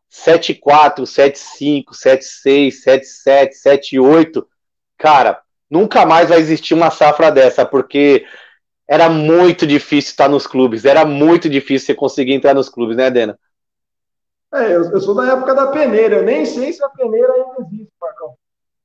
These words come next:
Speaker 2: É, hoje o empresário chega com o jogador e coloca em qualquer clube que ele quiser.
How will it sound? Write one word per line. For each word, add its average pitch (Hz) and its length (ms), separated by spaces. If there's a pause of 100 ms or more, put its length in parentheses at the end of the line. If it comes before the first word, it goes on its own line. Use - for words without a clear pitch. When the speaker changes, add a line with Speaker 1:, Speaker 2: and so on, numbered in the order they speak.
(260)
Speaker 2:
É, 165 180
hoje 220 420 (640)
o 156 180
empresário 208 480
chega 226 260
com 233 100
o - 40
jogador 208 460
e - 20
coloca 262 320
em 254 40
qualquer 254 360
clube 285 220
que - 80
ele 277 100
quiser. 185 480